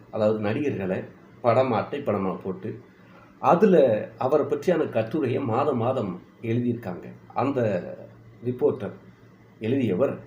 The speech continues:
சம்பத்குமார் அப்படிங்கிறவர். அதை விரும்பி மக்கள் எல்லாரும் பார்த்துருக்காங்க, சிவாஜி அவருடைய ரசிகர் எல்லாரும் பார்த்துருக்காங்க. அப்படி பார்த்து கொண்டு இருந்த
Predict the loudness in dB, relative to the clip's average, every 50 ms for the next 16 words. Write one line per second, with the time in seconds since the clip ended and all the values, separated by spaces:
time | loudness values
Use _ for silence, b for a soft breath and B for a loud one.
0 | B B B B B B B B 0 0 2 6 6 4 4 4 -2 0 0 0
1 | 0 -2 -4 -2 -2 -2 0 -2 -4 -6 -6 -8 -10 -12 -14 -20 -20 -20 -20 -20
2 | -20 -20 b b b b b b 0 2 6 8 8 8 8 6 4 4 4 4
3 | 2 2 2 0 0 0 -2 -2 0 0 0 0 0 0 -2 -2 -2 -6 -6 -10
4 | -12 -4 0 2 2 2 2 -2 -2 0 0 2 2 0 0 0 0 2 2 2
5 | 2 2 0 0 0 -2 -2 -2 -2 -2 -4 -2 -4 -4 -4 -4 -8 -8 -6 -4
6 | -4 -2 -2 -4 -6 -8 -12 -18 -20 -20 -8 -2 2 2 2 0 -2 -10 -10 -12
7 | -14 -14 -16 -18 -20 -20 -20 -20 -20 -20 -20 -20 B B B B B B B B
8 | B B B B B 2 2 2 2 4 4 4 4 4 2 -2 -4 -8 -14 -16
9 | -20 -8 0 4 4 4 4 2 -2 -2 0 0 -2 -2 0 0 0 0 0 -2
10 | -2 -2 -2 -2 -2 -2 0 0 0 -2 -4 -8